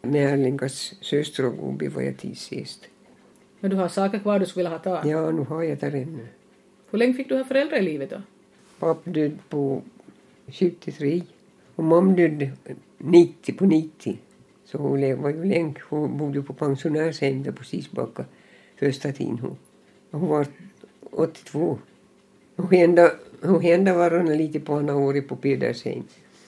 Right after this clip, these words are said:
Speaker 1: För hon var ju så gott i gav.
Speaker 2: Men hon bodde där i stugan fram till hem?
Speaker 1: Nej, hon var på pensionärshem.
Speaker 2: Ja, pensionärshem för, just
Speaker 1: Precis
Speaker 2: det.
Speaker 1: bakom.
Speaker 2: Ja, ja, just det, ja.
Speaker 1: Hon hände var något fjorton och ett halvt år där. Det var rikt-, var riktig nyhet och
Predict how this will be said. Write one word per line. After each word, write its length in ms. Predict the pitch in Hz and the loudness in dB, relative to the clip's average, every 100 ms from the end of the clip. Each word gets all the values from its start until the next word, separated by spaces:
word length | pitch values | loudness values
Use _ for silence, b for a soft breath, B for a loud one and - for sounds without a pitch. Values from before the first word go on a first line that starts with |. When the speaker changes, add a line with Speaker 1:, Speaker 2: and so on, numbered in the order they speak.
| _ | _
Speaker 1:
För 240 | - 123 123 | -6 -6 -4
hon 140 | 135 135 | -4 -4
var 120 | 127 | -4
ju 100 | 135 | -4
så 100 | 143 | -6
gott 180 | 135 123 | -6 -6
i 40 | |
gav. 560 | 131 131 139 117 123 151 - | -4 -2 -2 -6 -10 -12 -2
Speaker 2:
Men 120 | 196 | 2
hon 80 | 196 | 4
bodde 280 | 180 180 247 | 4 2 2
där 60 | 254 | 0
i 100 | 190 | 0
stugan 260 | - 254 196 | 0 0 0
fram 180 | 180 | -2
till 100 | 180 | -2
hem? 140 | 196 139 - _ _ - | -4 -4 -12 _ _ -12
Speaker 1:
Nej, 420 | - 135 139 160 | -6 -2 0 -2
hon 180 | 160 143 | 0 -2
var 80 | |
på 140 | 139 - | -2 -4
pensionärshem. 580 | 147 127 - 139 165 170 | -2 -2 -2 0 2 8
Speaker 2:
Ja, 180 | 247 202 | 8 8
pensionärshem 560 | 196 208 262 254 202 160 | 6 4 2 2 0 -2
för, 100 | 147 | -6
just 100 | - | -4
Speaker 1:
Precis 320 | 143 143 143 | 0 0 2
Speaker 2:
det. 60 | |
Speaker 1:
bakom. 180 | 190 - | -2 0
Speaker 2:
Ja, 80 | 202 | 0
ja, 140 | 160 | 0
just 220 | 165 160 - | -4 -10 -12
det, 80 | |
ja. 80 | 131 - 147 _ _ _ | -12 -12 -18 _ _ _
Speaker 1:
Hon 120 | 147 | -2
hände 260 | 165 151 151 | 0 0 0
var 180 | 156 151 | -2 -2
något 140 | 147 | -2
fjorton 400 | 147 139 - 147 | -4 -6 -4 -4
och 60 | 135 | -4
ett 60 | |
halvt 400 | 147 180 190 - | -2 -2 -2 -6
år 160 | 127 123 | -8 -6
där. 160 | - 139 - - - | -8 -8 -10 -18 -10
Det 160 | 143 | -6
var 140 | 139 139 | -4 -2
rikt-, 220 | 151 143 | -4 -4
var 120 | 139 | -4
riktig 340 | 143 190 - 160 | -4 -2 -2 0
nyhet 460 | 151 147 160 131 | 0 -2 -6 -4
och 100 | 135 | -6